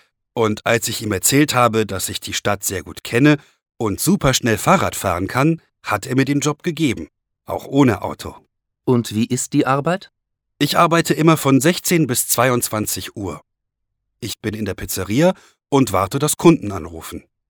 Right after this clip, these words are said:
Speaker 1: Und wenn es nichts zu tun gibt, helfe ich in der Küche.
Speaker 2: Sie sind also zufrieden?
Speaker 1: Ja. Ich bin froh, dass ich jetzt seit einem halben Jahr einen Job habe.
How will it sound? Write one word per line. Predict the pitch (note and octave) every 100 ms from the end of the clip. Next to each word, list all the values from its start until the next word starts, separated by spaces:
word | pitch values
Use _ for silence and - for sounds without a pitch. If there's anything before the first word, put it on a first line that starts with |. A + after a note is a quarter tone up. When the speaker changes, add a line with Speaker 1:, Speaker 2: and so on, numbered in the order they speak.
| _ _ _ _ -
Speaker 1:
Und | F3+
wenn | G3
es | F3 -
nichts | B2 -
zu | G2+
tun | - G3
gibt, | F3 D#3 - _ _
helfe | B2 B2 A#2+
ich | A2
in | A2
der | A#2
Küche. | - - - - _ _ -
Speaker 2:
Sie | A2+ D#3+
sind | D#3+ F3
also | C3+ C3
zufrieden? | B2+ B2 - G#2+ F#2+ D#2 - _ _
Speaker 1:
Ja. | - G#3 G#3 - _ _ _ _ _ _
Ich | D3 -
bin | C3+ C3
froh, | - F#3
dass | A#2+ -
ich | G#2
jetzt | G#2+ -
seit | G#2 F#2
einem | G#2 F#2+ F2+
halben | G#2+ G2
Jahr | F#2 G2+ G2 F#2+
einen | F#2+ F2+
Job | G#2+ G2+ -
habe. | E2+ D#2+ -